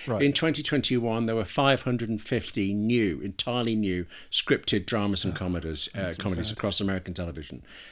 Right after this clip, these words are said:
Speaker 2: Uh, and, you know, so much is lost in the flood. Yeah.
Speaker 1: We could do with a, we could do without about five hundred of those,
Speaker 2: Yes,
Speaker 1: probably.
Speaker 2: but I, I think you and I would put different ones in that list. Um, all right, so between us, we have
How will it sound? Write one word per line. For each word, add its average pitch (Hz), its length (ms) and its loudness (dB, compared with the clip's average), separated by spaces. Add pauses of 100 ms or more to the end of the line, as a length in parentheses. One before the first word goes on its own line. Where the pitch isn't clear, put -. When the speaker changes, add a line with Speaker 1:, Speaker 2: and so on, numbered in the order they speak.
Speaker 2:
Uh, 107 460 2
and, 123 360 2
you 170 100 0
know, 107 140 -6 (360)
so - 280 4
much 147 240 -2
is 117 140 -2
lost 104 320 -2
in 82 140 -2
the 80 80 -6
flood. 73 400 -8 (320)
Yeah. 95 160 -10 (260)
Speaker 1:
We 185 80 -6
could 196 160 -4
do 151 160 6
with 135 140 4
a, 123 200 0
we 160 120 2
could 185 160 -2
do 147 100 6
without 123 300 4
about 104 180 -4
five 104 360 -4
hundred 107 260 -8
of - 100 -14
those, 98 240 -8
Speaker 2:
Yes, 110 400 2
Speaker 1:
probably. 104 180 -4
Speaker 2:
but 98 200 -4
I, 113 140 4 (220)
I 101 60 -4
think 110 180 -4
you 117 200 0
and 113 80 2
I 110 100 2
would 107 140 -2
put - 160 -4
different 131 280 2
ones 123 280 2
in 131 80 4
that 127 160 2
list. 175 280 4 (240)
Um, 208 300 10 (600)
all 190 280 6
right, 131 200 6
so 196 160 10
between 226 440 6
us, - 240 4
we 143 160 8
have 135 280 8